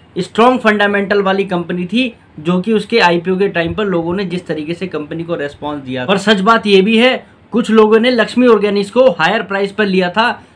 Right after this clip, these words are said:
जिसके बाद सेक्टर के अंदर कुछ प्रॉब्लम्स भी आई और शेयर की पिटाई भी हुई।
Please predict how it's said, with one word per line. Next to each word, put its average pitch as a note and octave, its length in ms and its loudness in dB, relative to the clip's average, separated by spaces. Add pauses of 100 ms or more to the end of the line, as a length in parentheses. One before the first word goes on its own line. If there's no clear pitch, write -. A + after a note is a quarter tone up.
(140)
जिसके E3+ 320 -2
बाद A3 180 2
सेक्टर G3+ 440 -2
के G#3 120 -2
अंदर G3+ 240 -2
कुछ G#3 180 -4
प्रॉब्लम्स F#3 460 2
भी F#3+ 140 0
आई G#3+ 260 0 (300)
और F#3 140 -2
शेयर F#3 300 2
की F#3+ 100 -4
पिटाई E3 380 0
भी D#3+ 120 -2
हुई। C#3 280 -4